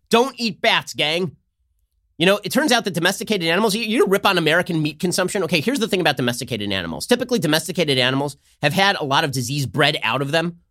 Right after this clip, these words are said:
for years, and there may be other problems associated with it. But you know what's one problem that's not associated with that? The wild diseases you get from eating, like, a meerkat. Like, it turns out that when you eat weird animals, bad crap can happen.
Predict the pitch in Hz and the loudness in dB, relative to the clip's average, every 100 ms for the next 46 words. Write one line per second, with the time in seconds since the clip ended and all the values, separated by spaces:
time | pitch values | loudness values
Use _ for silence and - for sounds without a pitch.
0 | _ 165 175 170 190 208 - _ _ - | _ 0 2 4 2 -2 -6 _ _ 2
1 | 196 220 240 294 208 202 139 165 190 143 | 4 6 4 2 -2 -2 0 0 0 -2
2 | 139 131 139 180 190 214 - _ _ _ | -4 -2 0 0 0 -2 -10 _ _ _
3 | _ - 233 143 - _ _ _ _ - | _ 0 0 0 -6 _ _ _ _ -2
4 | 160 233 320 160 185 233 202 190 139 165 | 2 4 2 0 0 2 0 -2 2 2
5 | 277 208 165 151 131 120 131 135 - _ | 2 0 0 0 -2 0 0 0 -6 _
6 | 165 170 226 285 226 175 220 190 170 160 | 0 2 4 2 0 -4 -4 -4 -2 -2
7 | 180 180 170 220 226 214 165 143 202 247 | -2 -2 -4 -2 0 0 2 4 4 4
8 | - 110 120 - _ _ _ _ _ _ | 2 -2 -2 -8 _ _ _ _ _ _
9 | _ _ - 180 202 233 285 214 233 240 | _ _ -2 2 4 2 2 2 2 2
10 | 190 185 165 233 254 170 226 233 226 262 | 2 2 2 0 0 0 2 4 4 4
11 | 214 175 190 - _ _ - 254 269 - | 2 0 -4 -10 _ _ 2 2 2 0
12 | 294 285 254 226 339 277 175 | 0 0 0 2 2 2 -4